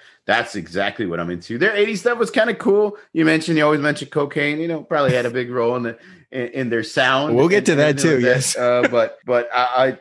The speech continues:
Speaker 1: I, I, there's nothing that can beat their seventies, their seventies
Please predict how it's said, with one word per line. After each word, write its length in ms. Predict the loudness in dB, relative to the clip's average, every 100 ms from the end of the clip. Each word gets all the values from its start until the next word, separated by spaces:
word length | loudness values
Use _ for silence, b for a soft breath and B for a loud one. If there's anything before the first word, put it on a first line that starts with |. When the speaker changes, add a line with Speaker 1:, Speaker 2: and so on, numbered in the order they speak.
| -6
Speaker 1:
I, 60 | -6
I, 40 |
there's 260 | -2 -4 -2
nothing 480 | -2 0 -2 -2 0
that 220 | 0 0
can 180 | -4 -6
beat 420 | -4 -6 -6 -6
their 260 | 0 2 2
seventies, 840 | -2 0 0 2 0 -2 -2 -6
their 160 | -6 -4
seventies 500 | 0 0 0 -2 -6